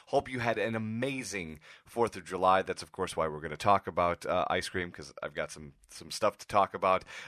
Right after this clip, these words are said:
Uh, I wanna say two things about True Detective from last night. One, uh, if you looked up apoplectic, or if you were wondering what apoplectic meant when, uh, Vince Vaughn and, uh, Colin Farrell were talking about apoplectic,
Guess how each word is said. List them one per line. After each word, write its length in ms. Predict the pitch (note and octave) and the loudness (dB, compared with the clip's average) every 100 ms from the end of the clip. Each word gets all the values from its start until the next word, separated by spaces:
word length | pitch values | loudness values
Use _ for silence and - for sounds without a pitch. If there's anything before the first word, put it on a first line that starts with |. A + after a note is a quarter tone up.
| - | 0
Uh, 60 | F#2 | 4
I 220 | F2 F#2+ | 4 4
wanna 180 | G#2 G2 | 0 -2
say 160 | G2+ | -4
two 200 | - A#2+ | -4 -6
things 300 | - A2 G#2 | -2 -4 -4
about 240 | G2 F#2 - | 0 0 0
True 160 | A2 | -4
Detective 420 | F#2 A2+ G#2+ G#2 | -4 0 0 -2
from 140 | G#2 G2 | -8 -2
last 240 | F#2+ G2 | -2 0
night. 220 | G2+ D#2+ | -4 -4
One, 500 | F2 A2+ A2+ F#2+ G2 - - - - | 0 4 4 2 -4 -10 -18 -20 2
uh, 300 | F#2 F2 F2 - | 4 6 4 0
if 160 | F#2+ | -6
you 140 | G2 F#2+ | -8 -6
looked 240 | G2+ G#2+ | -2 0
up 100 | F#2+ | 2
apoplectic, 720 | - F#2+ F#2+ G2 F#2+ - F2 - | 2 0 -2 0 -2 0 -6 -4
or 300 | F#2 F2+ E2+ | -2 0 0
if 160 | D#2+ F#2 | -4 -6
you 80 | |
were 60 | F2 | -2
wondering 300 | F#2 F#2 E2+ | -2 -2 -2
what 140 | E2+ - | -2 -2
apoplectic 640 | F#2 F2 F2 E2 - - | -6 -4 -4 -4 -8 -6
meant 300 | E2+ E2+ - - | -4 -4 -6 -8
when, 220 | E2 D#2+ | -6 -4
uh, 300 | D#2 D#2 A1+ | -4 -4 -4
Vince 260 | D2+ F2 - | -6 -10 -8
Vaughn 420 | E2+ E2 D#2+ D#2 _ | -4 -4 -4 -10 _
and, 320 | D#2+ D#2 D#2 D2+ | -8 -6 -8 -8
uh, 120 | D2 | -8
Colin 280 | - E2 D2 | -6 -6 -4
Farrell 300 | E2 D#2+ D2 | -2 -2 -4
were 220 | D2+ - _ | -8 -10 _
talking 340 | - F#2 - D#2 | 0 0 0 -6
about 260 | D#2 D#2 - | -4 -4 -4
apoplectic, 680 | E2+ D#2 D2+ D2+ - F2 | -8 -8 -6 -8 -6 -8